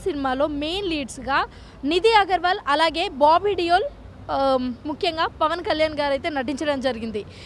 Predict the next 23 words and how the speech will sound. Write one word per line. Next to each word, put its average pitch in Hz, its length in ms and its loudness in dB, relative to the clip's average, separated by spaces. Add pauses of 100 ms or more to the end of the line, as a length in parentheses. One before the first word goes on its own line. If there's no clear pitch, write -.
(200)
ఈ 381 140 6 (140)
సినిమా 339 460 0 (240)
ఒక 294 140 0
రేంజ్లో 349 760 6
ఉంది 311 220 0
అని 339 120 0
మనం 302 160 -2
చెప్పుకోవచ్చు. 262 640 0 (280)
ఎందుకంటే 392 560 0
ఇంతకు 415 360 0
ముందు 370 240 0
వరకు 339 240 0
పవన్ 311 360 0
కళ్యాణ్ 320 340 0
గారు 302 220 -2
చేసిన 302 240 -2
సినిమాలలో 311 680 0 (300)
ఈ 415 260 6
సినిమా 349 280 0
తోప్ 381 480 4
సినిమా 339 320 -2
అని 302 140 -2
కూడా 311 280 2